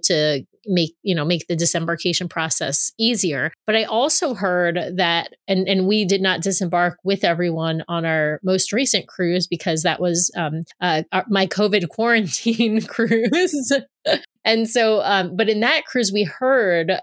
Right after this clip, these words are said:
through the Facebook group after the fact that it was hours and hours for that ship to get disembarked for some reason. So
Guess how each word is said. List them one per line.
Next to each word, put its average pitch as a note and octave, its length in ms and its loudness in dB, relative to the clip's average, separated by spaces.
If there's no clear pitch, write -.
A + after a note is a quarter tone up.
through G#3 160 2
the F#3 60 2
Facebook A3 500 0
group D#3+ 360 -2
after F3+ 360 -2
the E3 140 0
fact D3+ 420 -4
that F3+ 180 2
it F3+ 120 0
was F#3 240 2
hours F#3 380 4
and F3 160 -2
hours E3 460 0
for E3 260 -2
that D#3 220 0
ship - 300 0
to F3 80 -4
get D3+ 220 -4
disembarked D#3 720 -2
for E3+ 120 -6
some D#3 300 0
reason. - 380 -6
So E3+ 260 2